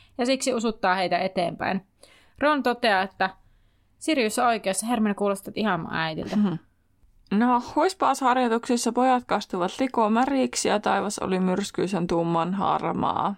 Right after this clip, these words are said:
Speaker 2: Ei kun siis itse asiassa matkalla siis sinne huispausharjoituksiin, mut kyllähän ne siellä harjoituksissakin kastuvat. Ja he
Speaker 1: Mhm.
Speaker 2: miettivät, josko käyttäisivät pinnauspurtavia, jotta voisivat pinnata huonon sään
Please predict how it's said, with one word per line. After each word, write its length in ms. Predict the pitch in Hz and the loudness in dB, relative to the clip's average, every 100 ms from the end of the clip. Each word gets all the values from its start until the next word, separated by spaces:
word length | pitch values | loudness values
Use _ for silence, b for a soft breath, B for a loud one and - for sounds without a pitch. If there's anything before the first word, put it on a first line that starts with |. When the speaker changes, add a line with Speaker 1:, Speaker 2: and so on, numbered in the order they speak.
| - | -4
Speaker 2:
Ei 120 | 185 | -4
kun 120 | 190 196 | -2 -2
siis 240 | 175 208 | -2 -4
itse 180 | - 175 | -4 -2
asiassa 140 | 208 | 0
matkalla 720 | 202 190 190 - - 226 - | 2 2 -2 -8 -8 -4 -2
siis 320 | - - - - | -2 -4 -4 -4
sinne 220 | 160 180 | -2 0
huispausharjoituksiin, 1200 | 190 170 - 170 - 156 170 185 170 - 180 185 | 0 -2 -4 -4 -4 -4 -2 -2 -4 -4 -2 0
mut 160 | 180 190 | -2 -2
kyllähän 340 | - 165 196 196 | -2 -2 0 -2
ne 60 | |
siellä 300 | 202 190 180 185 _ | 0 0 -2 -4 _
harjoituksissakin 1000 | - 175 170 165 - - 175 - 160 160 165 | -8 -4 -2 -2 -4 -6 -6 -4 -2 -4 -4
kastuvat. 720 | 175 - - 202 240 - - b b b b b b b | -6 -6 -4 -2 -2 -4 -16 b b b b b b b
Ja 120 | 147 | 2
he 60 | 220 | 4
Speaker 1:
Mhm. 100 | 214 | 6
Speaker 2:
miettivät, 460 | 320 330 247 247 220 | 4 2 0 0 0
josko 320 | 233 - 214 | -2 -2 0
käyttäisivät 560 | 214 214 - 214 208 - | 0 0 -2 0 0 0
pinnauspurtavia, 1000 | 226 226 202 208 - 190 190 202 185 170 | 2 4 2 0 -2 -2 0 2 2 2
jotta 260 | 170 175 | 0 0
voisivat 440 | 170 175 190 160 175 - - - | 2 2 2 0 -2 -8 -8 0
pinnata 440 | 196 190 180 160 - - | 2 2 2 -2 -4 -10
huonon 680 | 180 185 180 175 160 160 156 - _ _ | -2 2 2 2 0 0 -2 -6 _ _
sään 460 | 160 180 160 156 | -4 0 2 0